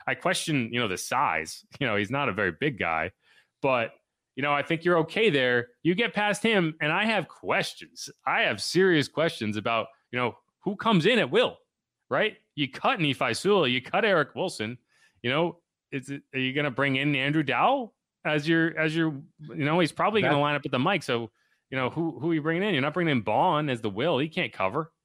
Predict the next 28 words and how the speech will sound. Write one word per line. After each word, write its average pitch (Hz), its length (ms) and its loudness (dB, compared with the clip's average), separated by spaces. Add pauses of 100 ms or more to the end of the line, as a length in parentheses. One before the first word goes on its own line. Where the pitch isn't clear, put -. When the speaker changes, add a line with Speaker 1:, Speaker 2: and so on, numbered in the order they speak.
(840)
Speaker 2:
Dowell 127 280 2
Speaker 1:
Caden 160 80 4
Speaker 2:
is 139 60 4
the 143 60 2
guy 165 120 2
Speaker 1:
Ellis 147 100 0
Speaker 2:
that 143 60 2
Speaker 1:
is 131 80 2
more 135 200 2
of 139 60 4
Speaker 2:
definitely 117 120 2
Speaker 1:
a - 40 2
Speaker 2:
popped 147 100 2
Speaker 1:
Mike. 165 80 0
Speaker 2:
into 135 180 0
mind. 127 580 0 (260)
I 123 100 -2
mean, 120 120 0
Speaker 1:
Who? 165 140 4
Speaker 2:
Caden 135 260 -2
Ellis? 175 540 0 (100)
Speaker 1:
Yeah, 214 100 -6
he, 233 60 -4
he 214 240 -10
can't 277 220 0
cover 262 280 2
either. 269 300 2 (180)
Speaker 2:
Right. 160 420 2